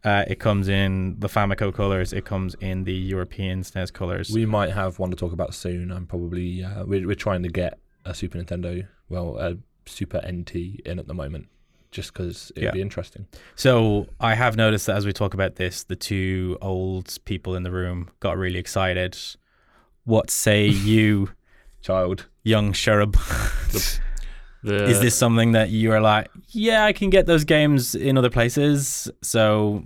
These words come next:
Speaker 1: no big thing," or what do you make of this?
Speaker 3: Uh, s-, s-, because the PlayStation was my first console, like, growing up.
Speaker 1: Yeah.
Speaker 3: I don't have, like, the nostalgia and stuff for the Mega Drive games.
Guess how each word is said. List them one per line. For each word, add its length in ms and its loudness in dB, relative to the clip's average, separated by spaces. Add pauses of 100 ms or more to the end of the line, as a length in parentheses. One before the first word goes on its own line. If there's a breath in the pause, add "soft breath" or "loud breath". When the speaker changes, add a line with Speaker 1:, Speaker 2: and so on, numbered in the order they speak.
Speaker 1:
no 160 0
big 140 -2
thing," 360 2
or 520 -2 (480)
what 180 -2
do 60 -2
you 60 -2
make 180 -4
of 60 -8
this? 220 -12
Speaker 3:
Uh, 300 4
s-, 260 -6
s-, 120 -14 (320)
because 220 2
the 100 4
PlayStation 580 2
was 140 -4
my 100 -2
first 300 -4
console, 480 -4 (100)
like, 220 -6
growing 280 0
up. 220 -2
Speaker 1:
Yeah. 160 -6 (460 soft breath)
Speaker 3:
I 100 4
don't 240 2
have, 160 0
like, 140 0
the 60 -2
nostalgia 460 0
and 80 2
stuff 200 -2
for 80 -4
the 40 -2
Mega 200 0
Drive 220 0
games. 440 -4